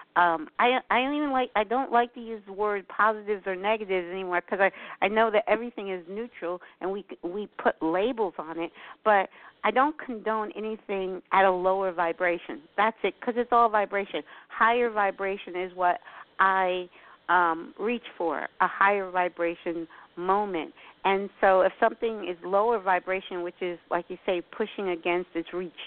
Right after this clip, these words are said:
restrictive. It's, um, so that lower vibration energy, you don't condone it, but you, what you try to do is raise your vibration and your frequency.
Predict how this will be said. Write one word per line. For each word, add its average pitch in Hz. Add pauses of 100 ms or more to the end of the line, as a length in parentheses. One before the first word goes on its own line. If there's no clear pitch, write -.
(100)
restrictive. 196 (460)
It's, 185 (160)
um, 165 (340)
so 208
that 185
lower 214
vibration 185
energy, 208 (280)
you 220
don't 254 (100)
condone 196
it, 165 (260)
but 190
you, 202 (160)
what 185
you 185 (160)
try 277
to -
do 208
is 185
raise 214
your 233
vibration 170
and 165
your 233 (100)
frequency. 175